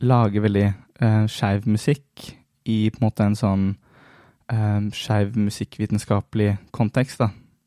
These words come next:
Ehm, der man ser på begrepet, begrepet queer, eller som et verb queering, eh, som uttrykk som utfordrer, ehm, det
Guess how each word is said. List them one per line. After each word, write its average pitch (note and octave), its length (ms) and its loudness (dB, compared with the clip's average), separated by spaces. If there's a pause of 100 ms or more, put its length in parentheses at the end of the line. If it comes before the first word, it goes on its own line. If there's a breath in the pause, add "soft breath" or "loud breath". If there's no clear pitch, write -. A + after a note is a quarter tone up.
(180)
Ehm, G2 380 -4 (260)
der A2+ 200 0
man G#2 200 2
ser G#2+ 200 -2
på F#2+ 180 -2
begrepet, G2 400 -2 (200)
begrepet G2+ 480 0
queer, G#2 440 2
eller G2+ 280 0 (420 soft breath)
som - 160 0
et G#2+ 100 -2
verb G2 280 0
queering, G#2+ 640 2 (760 soft breath)
eh, A2+ 220 2
som A2 320 2
uttrykk G#2 400 -2
som G2+ 260 -2
utfordrer, G2 840 -2 (300)
ehm, G2 440 -4 (1800)
det A2 360 4